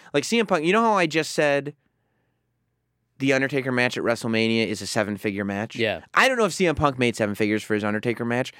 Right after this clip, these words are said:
Speaker 1: but he got the Undertaker match at WrestleMania in New York.
Speaker 2: And that's a big one.
Speaker 1: Yes.
Speaker 2: Did he win?
Speaker 1: No.
Speaker 2: 'Cause Undertaker never lost WrestleMania.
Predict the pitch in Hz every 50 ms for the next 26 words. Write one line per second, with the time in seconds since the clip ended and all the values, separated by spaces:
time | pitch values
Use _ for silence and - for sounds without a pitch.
0 | - - - - 151 147 139 196 220 180 170 180 170 175 - - 143 131 131 139
1 | 139 135 123 - 120 110 95 107 107 104 101 98 90 82 - - - _ - -
2 | - _ _ _ - 131 139 135 - 135 131 123 - - 123 120 117 110 110 107
3 | 104 104 - - 113 110 107 107 101 101 98 95 - - - - 98 98 92 -
4 | - 85 82 104 113 101 85 80 82 _ _ _ _ _ _ _ _ _ _ _
5 | - 104 107 - - - - - 101 101 90 92 95 107 139 - _ _ _ _
6 | _ _ _ _ _ _ _ _ - 139 147 117 - - _ _ _ _ _ _
7 | _ - 104 104 117 117 110 104 - 123 110 104 98 95 98 98 92 95 90 90
8 | 85 80 - - - - - _ _ _ - - 98 90 - - 92 90 90 87
9 | 85 80 78 80